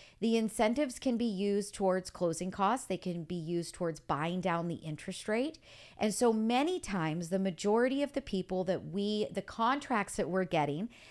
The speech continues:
that are coming in and the, the purchases that are happening, the majority of the buyers right now are asking the seller to pay two percent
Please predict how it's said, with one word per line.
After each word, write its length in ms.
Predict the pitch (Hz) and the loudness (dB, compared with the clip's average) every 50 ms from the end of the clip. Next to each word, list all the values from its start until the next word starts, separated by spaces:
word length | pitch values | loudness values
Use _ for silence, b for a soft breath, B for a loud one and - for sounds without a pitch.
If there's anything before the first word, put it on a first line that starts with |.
| B B | B B
that 140 | - 202 202 | 2 2 2
are 80 | 196 | 2
coming 360 | 196 - 226 226 214 226 214 208 | 2 0 0 0 2 2 0 0
in 280 | 196 185 180 190 208 | 0 0 0 0 -2
and 400 | - - 185 180 175 175 175 156 | -2 -2 -2 0 0 0 0 0
the, 100 | 180 160 | -2 -2
the 100 | - 185 | -2 -4
purchases 540 | - - 208 208 196 - 214 185 - 196 165 | -4 0 -2 -2 0 -2 -4 -4 -2 -2 -2
that 120 | 170 170 | -2 -2
are 80 | 170 160 | -2 -2
happening, 580 | 156 196 214 247 - - 180 165 151 151 151 B B B B B B B | -2 -2 -2 -2 0 0 -2 0 -2 -2 -6 B B B B B B B
the 100 | - 208 | 0 2
majority 720 | 208 214 214 165 - - 240 240 247 262 285 302 320 311 302 | 2 2 2 -2 2 4 6 8 8 8 6 4 2 0 2
of 300 | - - 214 214 196 - | 4 4 4 4 4 2
the 80 | 233 | 2
buyers 540 | 190 - 185 175 175 175 180 180 175 - - | 2 4 4 4 4 4 4 2 0 -2 0
right 260 | 175 170 175 180 - | 0 2 2 2 0
now 380 | 175 170 160 160 151 151 147 - | 0 -2 0 0 0 0 -2 -2
are 220 | - 170 170 - - - | -2 -2 -2 -2 -2 0
asking 500 | 180 175 180 190 - - 247 247 254 254 | 0 0 0 0 -2 -2 -2 -2 0 0
the 80 | 269 | -2
seller 440 | 254 - - 190 175 165 170 165 165 | -2 -2 0 0 2 2 0 0 -2
to 180 | 165 - 190 180 | -4 -4 -6 -6
pay 340 | - - 165 143 139 147 - | -4 -4 -4 -4 -4 -6 -8
two 280 | - - - 247 247 254 | -8 -4 -2 -2 -2 -2
percent 760 | - - - 269 254 - - - - 151 143 143 - - - | -2 -2 -2 -2 -2 -2 -4 -4 -2 -2 -2 -2 -4 -8 -12